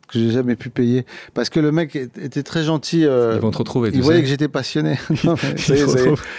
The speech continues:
Speaker 1: Ça y est, j'étais, j'ai tout, j'étais interdit bancaire, j'ai tout. J'étais saisi, j'ai eu les huissiers. Donc, euh, je pouvais pas, en fait, le mec a mis un f-, une fausse, euh, un faux salaire, quoi, sur le truc,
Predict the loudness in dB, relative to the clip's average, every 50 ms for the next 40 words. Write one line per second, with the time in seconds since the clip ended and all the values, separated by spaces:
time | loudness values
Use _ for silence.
0 | -14 -10 -8 -4 -2 0 2 2 2 2 0 -2 -4 -2 -2 -2 -2 -2 -2 -2
1 | -4 -4 -2 0 0 0 0 0 -2 -2 -4 -2 -2 0 0 0 2 2 0 0
2 | -2 -2 -2 0 0 0 0 -2 -2 -4 -6 -6 -6 -6 -6 -6 -6 -4 -4 -2
3 | -2 -2 -2 -2 -2 -2 0 0 2 2 2 0 0 0 0 0 0 0 0 0
4 | -2 -4 -4 -4 -4 -6 -6 -6 _ _ -20 -20 -20 -20 -20 -20 -20 -20 -20 _
5 | _ _ _ _ _ _ -4 -4 -4 -2 -2 -2 0 0 0 0 -2 -2 -4 -4
6 | -4 -2 -2 0 0 0 0 0 0 -2 -2 -4 -4 -4 -4 -4 -4 -8 -8 -4
7 | -4 -2 0 -2 -2 -2 0 0 2 2 2 2 0 -2 -4 -8 -8 -6 -6 -6
8 | -4 -2 0 0 0 0 0 -2 -2 -2 -2 -4 -6 -6 -8 -8 -8 -6 -6 -4
9 | -4 -4 -2 -2 -2 -2 0 0 0 -2 -4 -8 -10 -10 -10 -10 -12 -8 -6 -4
10 | -4 -4 -4 -4 -6 -6